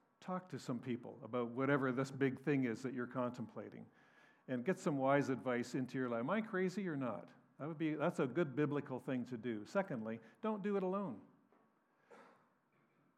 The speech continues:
Julius Caesar didn't cross the Rubicon alone.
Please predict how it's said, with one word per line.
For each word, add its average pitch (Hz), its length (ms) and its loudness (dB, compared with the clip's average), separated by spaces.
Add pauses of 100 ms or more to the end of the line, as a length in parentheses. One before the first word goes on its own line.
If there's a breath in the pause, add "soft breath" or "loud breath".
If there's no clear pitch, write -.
(760)
Julius 220 400 2
Caesar 214 280 4
didn't 196 240 6
cross 185 320 4
the 170 100 0
Rubicon 165 580 4
alone. 175 460 6